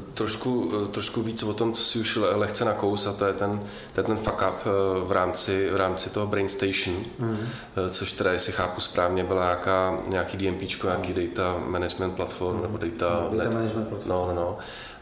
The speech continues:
Speaker 1: A, eh, a spousta neinvestovaných, eh, peněz a času a
Speaker 2: Hmm.
Speaker 1: nakonec zavřený. Tak jak to
Speaker 2: Hmm.
Speaker 1: vlastně bylo a co bylo,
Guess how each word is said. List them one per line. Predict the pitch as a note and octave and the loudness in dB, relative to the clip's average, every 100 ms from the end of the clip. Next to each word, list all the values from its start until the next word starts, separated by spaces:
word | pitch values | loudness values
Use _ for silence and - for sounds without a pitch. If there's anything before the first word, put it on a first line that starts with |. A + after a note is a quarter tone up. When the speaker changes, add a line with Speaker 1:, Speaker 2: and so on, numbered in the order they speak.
| - | -6
Speaker 1:
A, | F2+ D#2+ E2 E2+ E2+ D#2+ C#2 - F#2 F#2 F2+ F2+ F2+ | 2 4 4 4 2 0 -2 -2 0 0 0 0 -4
eh, | - - - - - - - - - | -6 -12 -12 -10 -10 -6 -6 -6 -4
a | - F2+ | 0 0
spousta | F2+ - F#2 G#2 | 0 -4 -2 2
neinvestovaných, | F#2+ F#2+ F2+ G#2 G2+ G#2 G#2 - F#2+ | 2 2 0 0 2 0 0 0 0
eh, | |
peněz | - G2 G2 - | 0 0 2 0
a | - | -2
času | - G2 - G#2+ G#2+ | -2 -2 0 0 2
a | G#2 | 2
Speaker 2:
Hmm. | G#2+ | 2
Speaker 1:
nakonec | G#2+ A2 A2 - | -2 0 -2 0
zavřený. | A2 A2 C3 G#2+ | -2 0 -2 -2
Tak | F#2 | -2
jak | G2 | -4
to | G#2 | -2
Speaker 2:
Hmm. | G#2 | -2
Speaker 1:
vlastně | G#2 - | -2 -2
bylo | G#2 B2+ | -2 -2
a | A2 | 0
co | - | -2
bylo, | G2 G#2 | 0 -2